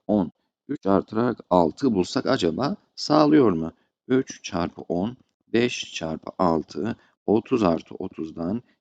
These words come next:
yine sağladı, görülebiliyor. Bu böyle devam edecektir. O zaman bir beş daha azaltıyorum, bir beş daha azaltıyorum, sıfır. Bunu da üçer üçer artırıyorum, dokuza on iki.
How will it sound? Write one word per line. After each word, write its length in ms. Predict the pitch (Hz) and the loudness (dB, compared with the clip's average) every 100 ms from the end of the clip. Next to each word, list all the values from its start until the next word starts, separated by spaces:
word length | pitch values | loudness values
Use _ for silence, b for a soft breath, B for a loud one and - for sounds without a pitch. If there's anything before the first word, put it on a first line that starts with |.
| - | -4
yine 180 | 107 87 | 2 2
sağladı, 640 | - 110 98 82 76 120 - _ _ - | 2 2 4 2 0 -6 -8 _ _ 0
görülebiliyor. 600 | 135 117 110 80 78 76 - _ | 2 6 6 4 0 -4 -8 _
Bu 140 | - 143 | -6 4
böyle 280 | 113 131 107 | 4 6 4
devam 340 | 90 104 117 | 4 6 4
edecektir. 540 | 92 80 78 - 80 B B B - | 2 0 -4 -6 -14 B B B -6
O 100 | 127 | 0
zaman 300 | 117 120 120 | 2 2 2
bir 140 | 123 | 6
beş 260 | 101 95 90 | 6 6 2
daha 120 | 82 | 2
azaltıyorum, 640 | 76 78 76 - 85 120 | 2 0 -4 -4 -2 0
bir 140 | 139 95 | 2 4
beş 240 | 85 - | 2 0
daha 120 | 80 | -6
azaltıyorum, 580 | 78 78 76 - 78 76 | -4 -4 -6 -8 -12 -10
sıfır. 380 | - 76 95 - | -6 -4 -4 0
Bunu 220 | 135 87 | 2 2
da 120 | 92 | 2
üçer 280 | - - 123 | 0 0 0
üçer 260 | 90 - 107 | 0 0 2
artırıyorum, 640 | 80 76 - 80 85 123 _ | 2 -2 -8 -8 -6 -8 _
dokuza 460 | 92 87 82 92 127 - | -2 0 -4 -4 -4 -2
on 180 | 82 80 | -2 0
iki. 420 | 76 - 76 | -4 -4 -6